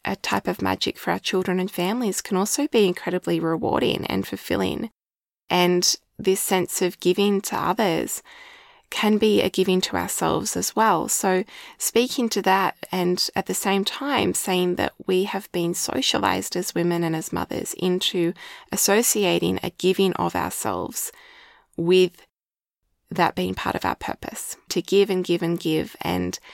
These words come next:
sometimes to the point where we don't even know what we actually want or desire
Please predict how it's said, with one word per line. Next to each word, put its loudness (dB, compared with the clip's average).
sometimes 0
to -4
the -2
point 0
where 2
we 4
don't 0
even 0
know 0
what -2
we 2
actually -2
want -8
or -2
desire -4